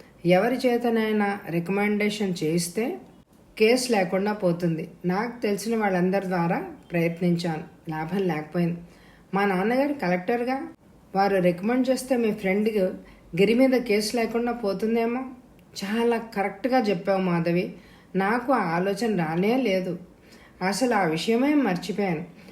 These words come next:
ఈ నాలుగు రోజుల నుంచి నేను పడిన శ్రమ అంతా ఇంతా కాదు.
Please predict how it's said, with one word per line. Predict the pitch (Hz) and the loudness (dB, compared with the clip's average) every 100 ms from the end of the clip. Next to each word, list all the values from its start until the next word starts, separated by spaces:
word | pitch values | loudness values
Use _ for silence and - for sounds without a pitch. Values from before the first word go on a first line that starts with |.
| - - | -10 0
ఈ | 196 | 4
నాలుగు | 214 185 202 220 | 4 4 2 2
రోజుల | 247 247 247 | 2 2 2
నుంచి | 233 226 220 | 2 0 0
నేను | 220 202 185 | 0 0 0
పడిన | 170 170 190 220 | -2 0 0 -2
శ్రమ | 220 175 185 | -2 0 0
అంతా | 190 160 170 202 | 0 -2 -4 -2
ఇంతా | 220 190 180 | -2 -2 -2
కాదు. | 190 190 160 | -2 -2 -4